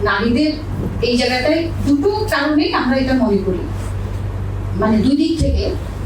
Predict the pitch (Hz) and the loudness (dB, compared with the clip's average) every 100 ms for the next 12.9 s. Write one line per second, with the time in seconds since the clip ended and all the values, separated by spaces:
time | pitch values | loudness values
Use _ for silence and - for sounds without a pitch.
0 | - 247 381 392 - 403 381 381 359 330 | -2 0 0 2 2 2 0 0 2 2
1 | 247 302 - - 302 294 370 392 349 - | 2 0 0 0 2 2 2 2 0 0
2 | 381 392 247 - - - - - - - | 2 2 2 0 0 0 -2 -4 -4 -4
3 | - 302 302 294 339 339 240 277 285 302 | -2 0 0 2 2 2 2 2 2 0
4 | - 254 320 - - 466 - 247 294 320 | 0 -2 0 0 0 -2 -2 0 2 2
5 | - - - 269 240 233 202 202 269 277 | 2 0 0 2 2 2 2 0 0 0
6 | 202 - - - - - - - - 320 | 0 0 0 0 -4 -4 -6 -6 -2 0
7 | 339 - 269 262 320 339 330 311 370 480 | 0 2 0 0 0 2 2 2 2 2
8 | - - 262 - - 330 349 339 233 - | 0 -2 -2 -2 -2 0 0 0 0 0
9 | 247 - 302 359 359 269 311 320 302 208 | -2 0 0 2 2 2 2 2 2 2
10 | 185 - 320 311 - - - - - - | -2 -2 0 0 0 -2 0 0 2 0
11 | - - 240 262 311 349 339 339 - 285 | -2 -2 0 2 2 2 2 0 2 2
12 | 294 311 - 320 302 311 320 320 | 2 0 0 0 0 0 0 0